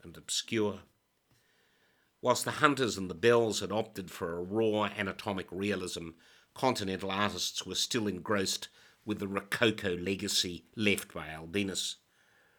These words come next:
The Paduan anatomy professor Giulio Caseri, fifteen fifty-two to sixteen sixteen,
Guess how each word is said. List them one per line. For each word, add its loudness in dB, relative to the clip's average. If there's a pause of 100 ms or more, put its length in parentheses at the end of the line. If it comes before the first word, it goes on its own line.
(220)
The -4
Paduan 2
anatomy 0
professor 0
Giulio 2
Caseri, 4
fifteen -6
fifty-two -2
to -8
sixteen -8
sixteen, -2